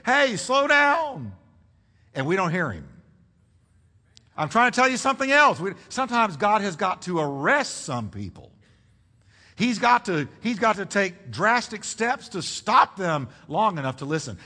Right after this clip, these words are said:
You don't know how many people I've talked to in the hospital who have said to me, "Now I'm not telling you God's gonna put you in the hospital," but I've talked to people in the hospital who said to me,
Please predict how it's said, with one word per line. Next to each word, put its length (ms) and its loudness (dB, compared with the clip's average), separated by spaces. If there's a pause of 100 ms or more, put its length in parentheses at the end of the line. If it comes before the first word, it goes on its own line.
You 80 -12
don't 100 -2
know 80 0
how 120 0
many 120 -6
people 300 -6
I've 160 0
talked 260 -6
to 80 -10
in 60 -8
the 80 -8
hospital 580 -14 (1000)
who 100 -6
have 120 -4
said 220 -4
to 60 -8
me, 320 -6 (100)
"Now 160 -2
I'm 60 -2
not 160 -2
telling 200 -6
you 100 -6
God's 260 0
gonna 100 -12
put 240 -10
you 60 -12
in 40 -8
the 60 -10
hospital," 560 -14 (1000)
but 120 -6
I've 160 2
talked 300 -2
to 40 -14
people 240 -8
in 80 -8
the 60 -4
hospital 420 -6
who 140 -10
said 300 -8
to 60 -12
me, 380 -12